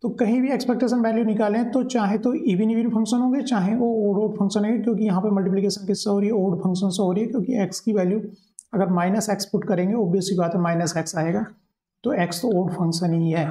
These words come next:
तो इसका मतलब क्या है? यहाँ total जो wave function बन रहा है इस, इस integration के अंदर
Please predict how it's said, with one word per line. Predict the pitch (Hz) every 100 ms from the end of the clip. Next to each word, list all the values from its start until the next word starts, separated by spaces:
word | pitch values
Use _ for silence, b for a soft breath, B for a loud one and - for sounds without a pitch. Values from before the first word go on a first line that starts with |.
| 160 B B B -
तो | 214 214 254
इसका | 233 254
मतलब | 233 247
क्या | 220 240
है? | 226
यहाँ | 190 226 254 -
total | 233 269 254
जो |
wave | 220 202
function | 202 190 226 185
बन | 165
रहा | 165 175
है | 196 175 - 208
इस, | 233 - 190 - _ _ _ _
इस | 233 208
integration | 190 202 208 185 175
के | 185
अंदर | 175 226